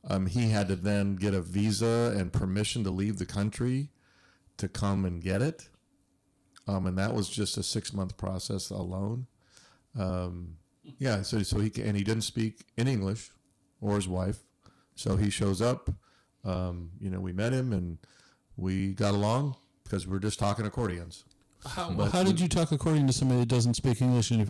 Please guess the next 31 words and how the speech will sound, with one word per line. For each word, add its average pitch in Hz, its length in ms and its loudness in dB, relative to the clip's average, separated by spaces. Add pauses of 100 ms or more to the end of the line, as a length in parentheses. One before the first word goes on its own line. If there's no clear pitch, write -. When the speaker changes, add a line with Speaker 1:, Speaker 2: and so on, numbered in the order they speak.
Speaker 2:
or 113 160 4
do 110 140 4
you 120 80 4
speak 117 200 2
Chinese? 110 440 2
Speaker 1:
Nope. 110 260 0 (160)
Speaker 2:
<laughs> - 20 4 (1200)
Speaker 1:
Yeah, 123 160 4
you 135 120 4
don't, 139 320 2
you 135 120 2
don't 139 180 2
really 139 200 2
need 139 200 2
to. 98 220 0
I 98 40 0
mean, 101 300 0 (160)
you 113 120 0
know, 107 60 2
it's 101 120 -4
all 107 140 0
physical 110 400 -2
motion 110 460 -2
and 95 260 -2
pointing 117 360 -2
to 107 60 -2
something, 120 440 -2
and 90 260 -4 (220)
Speaker 2:
Okay, 135 200 -4
so 139 200 -2
Speaker 1:
um, 127 60 4